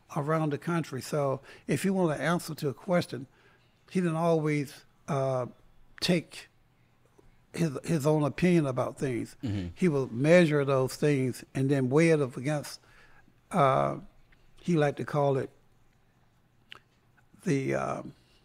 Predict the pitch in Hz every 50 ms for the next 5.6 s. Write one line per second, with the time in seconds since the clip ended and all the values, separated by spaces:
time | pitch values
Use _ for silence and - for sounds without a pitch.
0 | _ _ _ _ _ _ _ _ _ _ _ _ _ _ _ _ _ _ _ _
1 | _ _ _ _ _ _ - - - - _ _ _ - - 214 208 202 202 202
2 | 202 202 202 175 165 170 170 165 180 185 185 180 175 156 147 156 147 143 135 -
3 | - - - _ _ _ _ _ _ _ _ _ _ _ _ _ _ _ _ _
4 | _ _ _ - - 156 143 131 175 185 190 196 196 - - 190 175 - - 170
5 | 165 175 170 - - 135 92 - - - -